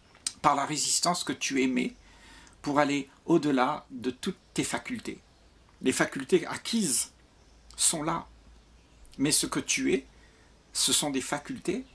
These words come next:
au-delà de ce qui est acquis. Tu as la capacité, la possibilité d'aller au-delà de tout ce qui est logiquement décrété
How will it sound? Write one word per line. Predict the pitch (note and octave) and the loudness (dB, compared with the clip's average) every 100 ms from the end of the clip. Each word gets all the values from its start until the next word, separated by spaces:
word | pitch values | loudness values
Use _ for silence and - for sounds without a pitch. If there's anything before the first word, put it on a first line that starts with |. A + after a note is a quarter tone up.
| - - | -20 2
au-delà | F#3+ F3 D3+ B2 C3+ | 4 4 2 2 0
de | C3+ | -2
ce | B2+ C3 | 0 0
qui | - - | -2 -2
est | B2 A#2 | -2 -2
acquis. | - - - - - - - - - - - - - - - | -8 -12 -20 -20 -20 -20 -20 -20 -20 -20 -20 -20 -20 -18 -6
Tu | - | 2
as | B2 A#2 - - - | 2 2 -4 -20 -12
la | - | -6
capacité, | A2 E3 - D3 - - A2+ - - - - - - - - - - - | -2 -2 0 0 0 -2 -8 -8 -18 -20 -20 -20 -20 -20 -20 -20 -20 -4
la | - | -2
possibilité | - D#3+ - - C#3 C#3 - B2 - - - - - - - - - | -2 -2 0 0 -2 -8 -6 -6 -6 -18 -20 -20 -20 -20 -20 -20 -4
d'aller | A#2 B2+ C3+ | 0 0 0
au-delà | E3 F3+ C3+ A2 G#2+ - - | -2 0 0 0 -2 -6 -8
de | |
tout | - - G#3+ | -8 -6 0
ce | - | 0
qui | - - B2 | 0 -4 -4
est | A#2+ - - | -4 -6 -8
logiquement | A#2 C3 E3+ F#3+ - C3+ - B2+ - | -2 2 4 4 2 -8 -6 -4 -4
décrété | G#2 C3 A#2+ - A2+ A2+ - | -4 -2 -2 -4 -8 -8 -10